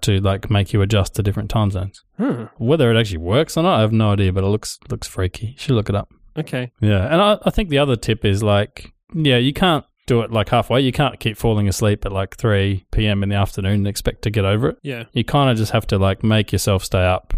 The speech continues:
Speaker 1: Like, don't sit on the couch. There's my top tip. Just walk around, like, you know, go for a walk, whatever. And if you can make it till, like, maybe ten P M,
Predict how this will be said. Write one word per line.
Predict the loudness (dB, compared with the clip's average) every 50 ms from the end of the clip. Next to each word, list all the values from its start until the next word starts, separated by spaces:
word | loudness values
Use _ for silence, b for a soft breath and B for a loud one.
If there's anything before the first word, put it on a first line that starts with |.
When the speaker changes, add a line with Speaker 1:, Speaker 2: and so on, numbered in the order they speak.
| -2 -2
Speaker 1:
Like, | -4 -4 -4 _ _ _ -2
don't | 0 0 0 0 -2 -2
sit | -2 0 2
on | 2 0
the | 0
couch. | 0 0 0 0 0 -2 -6 -14 -16 _ _ -6
There's | -4 -2 0
my | 0 0 0
top | 0 -2 -4 -2
tip. | 0 -2 -2 -2 _ _ -4
Just | -4 -2 2
walk | 2 0 0 0
around, | 0 2 4 4 4 2 2 0 -2
like, | -2 -2 -2 -4 -6 -10 -6
you | -4 -4
know, | -2 -2 -4 -2
go | -2 -2
for | -2 0 2
a |
walk, | 2 2 2 0 0 0
whatever. | 2 2 2 2 2 2 0 -2 b b b b b b b b b
And | -2
if | 0 0
you | 0 0
can | 0 -2 0
make | 0 0 0 -2
it | -4 -8 -4
till, | 0 2 2 2 2
like, | 2 2 0 0 -4 -8 -20 -20 -14 _
maybe | -4 -2 -2 -2 -2 -2 -4
ten | -2 0 0 2 2 2 2
P | 0 0 -2
M, | -2 -2 -2 -4 -6 -6